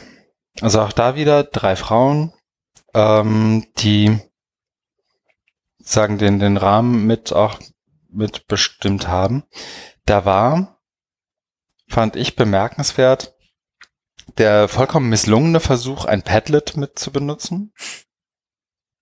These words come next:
Ähm, weil tatsächlich merkwürdigerweise ganz viele mit Padlets noch nicht viel zu tun hatten. Also ein Padlet ist letztendlich auch so ein kollaboratives Ding, wo du aber in deinem eigenen, wie soll ich sagen, in deinem eigenen Feld arbeitest und nicht in einem gemeinsamen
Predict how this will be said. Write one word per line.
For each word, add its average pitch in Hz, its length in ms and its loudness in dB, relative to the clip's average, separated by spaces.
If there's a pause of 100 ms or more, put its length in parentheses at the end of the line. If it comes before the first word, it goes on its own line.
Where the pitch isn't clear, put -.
(520)
Ähm, 101 380 2
weil 101 340 4 (540)
tatsächlich - 480 0
merkwürdigerweise 110 640 0
ganz 104 220 0
viele 123 260 0
mit 110 340 -2
Padlets 127 500 -2
noch 127 120 2
nicht 127 180 -2
viel 123 120 -4
zu - 140 -4
tun 139 280 -6
hatten. 139 180 -2
Also 98 140 0
ein 95 60 -4
Padlet 110 380 0
ist - 120 -10
letztendlich 92 360 -2
auch 92 80 0
so 117 100 0
ein 107 60 0
kollaboratives 98 920 0
Ding, 113 240 2
wo 104 80 2
du 107 100 4
aber 98 200 4
in 98 120 0
deinem 95 220 2
eigenen, 101 520 2 (760)
wie - 80 -8
soll 90 80 2
ich 80 60 0
sagen, 92 220 2
in 80 60 -6
deinem 85 180 0
eigenen 90 260 0
Feld 107 300 0
arbeitest 117 640 0
und 98 80 -2
nicht 104 160 0
in 104 100 2
einem 98 240 0
gemeinsamen 95 640 0